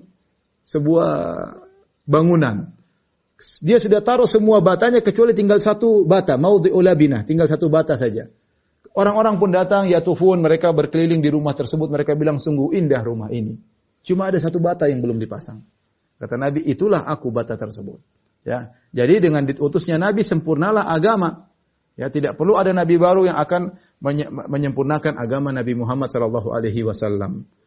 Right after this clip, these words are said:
Apalagi orang-orang liberal yang mengatakan bahwasanya sudah, eh, syariat Islam, Al-Quran tekstual dan hadis-hadis tekstual itu hanya cocok untuk seribu empat ratus tahun yang lalu. Sekarang kita harus berijtihad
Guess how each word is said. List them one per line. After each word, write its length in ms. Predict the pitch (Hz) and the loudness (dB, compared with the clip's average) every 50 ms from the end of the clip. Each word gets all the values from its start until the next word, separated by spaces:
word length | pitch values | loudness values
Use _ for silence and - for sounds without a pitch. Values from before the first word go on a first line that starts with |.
| _ - | _ -14
Apalagi 400 | - - 113 120 139 139 123 123 | -12 -8 -4 -2 -2 -2 -2 -4
orang-orang 400 | 117 117 117 117 113 110 107 113 | -4 -4 -6 -6 -8 -8 -6 -6
liberal 320 | 110 101 120 131 147 143 | -6 -4 -4 -2 -2 -2
yang 160 | 123 113 110 | -4 -4 -6
mengatakan 480 | 107 107 107 104 - 131 127 - 135 127 | -6 -8 -8 -6 -6 -6 -4 -4 -6 -4
bahwasanya 600 | 110 104 110 107 104 113 123 127 131 139 - - _ _ _ _ _ | -4 -6 -6 -6 -6 -6 -8 -6 -8 -10 -10 -14 _ _ _ _ _
sudah, 440 | - - 135 123 107 107 95 - _ _ _ _ _ _ _ - | -10 -6 -6 -6 -6 -6 -8 -10 _ _ _ _ _ _ _ -16
eh, 340 | - 120 120 117 117 117 113 - | -12 -10 -10 -8 -8 -8 -10 -6
syariat 400 | - 120 120 123 123 123 113 - | -4 -4 -2 -2 -2 -4 -6 -8
Islam, 560 | 113 110 - 117 120 131 135 143 147 147 - - | -10 -12 -8 -6 -4 -2 -2 -2 -4 -6 -8 -14
Al-Quran 720 | - 92 98 107 117 117 110 110 - 123 - 131 135 127 113 | -18 -16 -14 -12 -10 -12 -10 -10 -8 -6 -4 -4 -4 -4 -6
tekstual 720 | - 127 120 - - - 156 156 151 151 156 151 143 127 | -6 -8 -8 -8 -8 -6 -4 -2 -2 -2 0 -2 -2 -2
dan 160 | 127 113 113 | -2 -4 -4
hadis-hadis 480 | 110 110 117 123 113 - 117 110 107 - | -4 -4 -4 -4 -4 -4 -4 -6 -6 -6
tekstual 400 | - 110 - - - 147 147 143 | -8 -10 -10 -8 -6 -6 -4 -4
itu 160 | 143 143 143 | -4 -4 -4
hanya 240 | 123 117 110 113 110 | -4 -4 -6 -8 -8
cocok 280 | 123 127 127 151 135 - | -10 -8 -6 -8 -8 -6
untuk 400 | 127 117 117 113 147 147 147 - _ _ _ _ _ _ | -6 -6 -4 -2 -2 -2 -4 -8 _ _ _ _ _ _
seribu 300 | - - 127 127 117 117 | -12 -8 -6 -6 -4 -4
empat 160 | 123 117 - | -6 -6 -4
ratus 40 | - | -4
tahun 120 | 123 117 120 123 | -6 -4 -4 -4
yang 100 | 117 117 | -4 -2
lalu. 480 | 135 165 180 165 151 143 139 - - _ | 0 2 4 4 4 2 0 -2 -10 _
Sekarang 400 | _ - - - 135 135 139 139 | _ -20 -12 -8 -6 -4 -4 -4
kita 240 | 120 127 120 123 127 | -6 -4 -4 -4 -4
harus 80 | 117 117 | -4 -4
berijtihad 1040 | 113 120 - - 117 110 - - - 135 117 117 131 151 165 170 170 170 - - | -6 -6 -4 -4 -4 -6 -4 -2 -2 0 0 2 2 2 2 0 0 -2 -6 -14